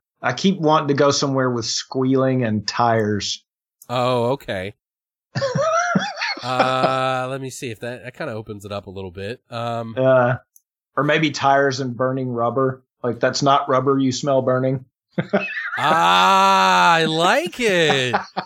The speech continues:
Speaker 2: That's awesome, man. <laughs> That's fucking awesome. <laughs>
Speaker 1: I, I, I'm good with that.
Speaker 2: Yeah, no, I'm really good with that.
Speaker 1: All
Speaker 2: That's
Speaker 1: right.
Speaker 2: not ru-, yeah.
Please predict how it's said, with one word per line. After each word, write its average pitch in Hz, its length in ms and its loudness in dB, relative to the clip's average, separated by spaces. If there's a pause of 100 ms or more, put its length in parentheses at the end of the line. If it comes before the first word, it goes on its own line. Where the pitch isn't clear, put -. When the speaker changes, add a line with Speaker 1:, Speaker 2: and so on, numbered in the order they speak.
(300)
Speaker 2:
That's 196 320 0
awesome, 190 680 0
man. 170 320 0
<laughs> - 1600 -4
That's 196 800 2
fucking 160 440 0
awesome. 147 560 0 (840)
<laughs> - 20 -20 (2250)
Speaker 1:
I, 180 280 4
I, 160 420 0
I'm 190 120 -2
good 185 180 -2
with 156 180 -8
that. 156 300 -6
Speaker 2:
Yeah, 180 260 2
no, 202 180 2
I'm 196 280 2
really 196 240 0
good 151 180 0
with 139 140 -2
that. 135 240 2
Speaker 1:
All 139 40 -2
Speaker 2:
That's 160 200 0
Speaker 1:
right. 170 60 -8
Speaker 2:
not 175 200 0
ru-, 156 240 0
yeah. 143 320 2